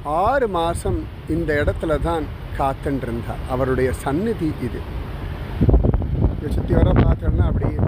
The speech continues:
மலை, கல்குவாரி. இங்க தான் கோயம்பேடு பைபாஸ். இப்படியே பார்த்தோம்னா இங்க ஒரு மலை தெரியறதா, அதுதான் திருநீர்மலை திவ்ய தேசம். திருமங்கையாழ்வார்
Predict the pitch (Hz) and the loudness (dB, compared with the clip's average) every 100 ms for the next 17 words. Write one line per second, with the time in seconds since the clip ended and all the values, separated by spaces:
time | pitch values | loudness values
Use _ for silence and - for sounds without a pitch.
0 | - - 143 156 - - 143 143 - 139 | 2 2 -6 -6 -8 -10 -8 -8 -8 -8
1 | 139 165 - - - - - - - 139 | -8 -8 -2 0 4 2 2 2 2 2
2 | 208 208 - - - - 190 - - - | 4 4 4 4 6 6 6 6 6 6
3 | - - - - - - - - - - | 4 2 4 4 2 0 -10 -12 -12 -12
4 | 131 160 170 190 196 170 160 165 165 190 | -6 -2 0 0 -2 -4 -4 -2 -2 -2
5 | 160 - 160 156 - 151 175 180 165 165 | -2 -4 -2 0 2 2 2 2 2 2
6 | 160 208 151 131 - 165 196 - - - | 2 0 2 2 4 4 2 0 -4 -4
7 | - - - - 226 247 269 269 254 247 | -4 -6 -10 -4 2 4 4 4 4 2
8 | - - - 165 160 147 - - - - | 0 0 2 4 4 2 0 -4 -4 -2
9 | 156 - - - 139 - - 143 143 - | 0 0 4 4 4 4 4 4 2 0
10 | 143 - - - - - - - - - | -2 -4 -6 -4 -4 -2 -2 -2 -2 0
11 | - - - - 214 277 302 277 240 214 | -2 -4 0 4 6 6 6 4 4 6
12 | 190 180 196 - 165 | 6 4 4 4 4